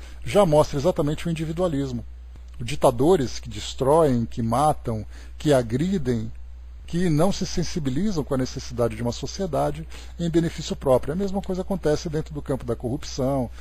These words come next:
da violência. Muitas vezes,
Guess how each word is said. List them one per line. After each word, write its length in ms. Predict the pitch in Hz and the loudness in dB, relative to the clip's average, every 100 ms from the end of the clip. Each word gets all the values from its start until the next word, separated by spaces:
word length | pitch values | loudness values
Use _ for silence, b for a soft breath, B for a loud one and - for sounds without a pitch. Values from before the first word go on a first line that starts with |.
| B B | B B
da 140 | 131 | 0
violência. 640 | 113 143 131 123 120 - - - - - - - - - - - - | 2 2 2 2 -2 -6 -12 -12 -12 -12 -12 -14 -14 -14 -14 -12 -4
Muitas 460 | 131 185 202 139 107 | 2 2 4 4 4
vezes, 500 | 151 196 123 - | 2 2 0 -8